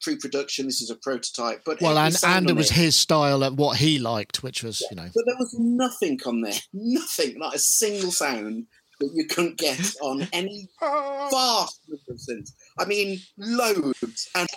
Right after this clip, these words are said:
Speaker 1: any synth, basically, you could get these sounds. And I think the biggest problem I do have is the fact that I think he's shot himself in the foot at this stage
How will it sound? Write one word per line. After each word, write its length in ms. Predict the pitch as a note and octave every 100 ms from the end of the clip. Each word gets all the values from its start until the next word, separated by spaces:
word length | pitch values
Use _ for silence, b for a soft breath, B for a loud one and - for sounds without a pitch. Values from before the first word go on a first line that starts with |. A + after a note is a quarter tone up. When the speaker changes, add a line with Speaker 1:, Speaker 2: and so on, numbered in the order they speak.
| C4
Speaker 1:
any 220 | D4 C#4
synth, 300 | - B2 -
basically, 540 | B2 A2 A2+ - G#2+ A2+ _ -
you 80 | C3+
could 140 | B2
get 160 | C3+ -
these 220 | A2 A2+
sounds. 380 | A2 G#2+ G#2 - b b b
And 280 | E3+ F3+ F#3 -
I 120 | E3+
think 240 | F3+ G3 F3+
the 100 | E3 -
biggest 320 | A3+ A#3 -
problem 280 | A3 F#3+ F#3
I 100 | E3
do 360 | D3 F3+ F3 D3
have 340 | A#2 A2 A2+ -
is 180 | - B2+
the 80 | C#3
fact 300 | - A#2 -
that 180 | B2 A2 _ _ -
I 200 | D#3 E3+
think 260 | E3 D3+ C3
he's 160 | C3+
shot 300 | - - D#3+
himself 440 | - C3+ - B2+ -
in 80 | B2+
the 80 | B2
foot 260 | - A2+ - -
at 160 | A#2+ -
this 200 | G#4 -
stage 560 | B2 G#2+ G2+ G#2 -